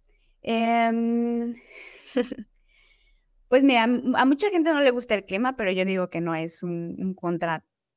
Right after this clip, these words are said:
tan grande para mí. Em,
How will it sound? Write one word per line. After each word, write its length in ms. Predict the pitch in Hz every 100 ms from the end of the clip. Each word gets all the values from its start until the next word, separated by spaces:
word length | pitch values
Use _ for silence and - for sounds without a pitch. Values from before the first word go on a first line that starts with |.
| _ _ _
tan 240 | 185 180 180
grande 320 | 175 175 175
para 220 | 165 160
mí. 260 | 175 262 - _ _ _ _ _
Em, 760 | - 214 202 202 208 208 220